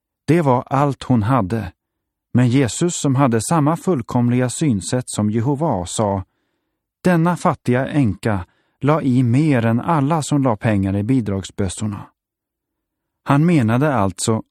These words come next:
att hon egentligen hade lagt i mer än alla de andra tillsammans. Markus tolv, fyrtioett till fyrtiofyra, Lukas tjugoett,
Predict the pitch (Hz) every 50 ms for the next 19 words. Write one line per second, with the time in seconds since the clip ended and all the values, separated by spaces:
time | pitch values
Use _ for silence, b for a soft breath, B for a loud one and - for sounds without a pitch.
0 | _ - 135 131 - - 143 131 113 123 165 160 120 104 95 - 117 113 110 104
1 | 117 117 110 117 120 131 143 139 - 120 107 117 113 104 110 120 131 127 107 101
2 | 92 87 - - 113 120 135 160 175 139 101 98 98 98 101 123 139 143 120 95
3 | 90 95 90 - 131 131 123 - 135 131 139 143 127 101 90 90 95 - - -
4 | - _ _ _ _ _ _ _ _ _ _ _ _ _ _ _ _ _ _ _
5 | _ - 113 117 123 131 131 - - 156 156 - - - - 117 113 120 131 139
6 | 147 147 - _ _ _ - - 127 - - 151 139 110 113 - _ - - 110
7 | - - 113 104 - 104 - 143 139 113 101 107 120 156 165 - _ _ _ _
8 | _ _ _ _ _ _ _ _ - 131 131 131 127 - - 147 143 135 - -
9 | - 143 139 123 110 120 - _ _ - -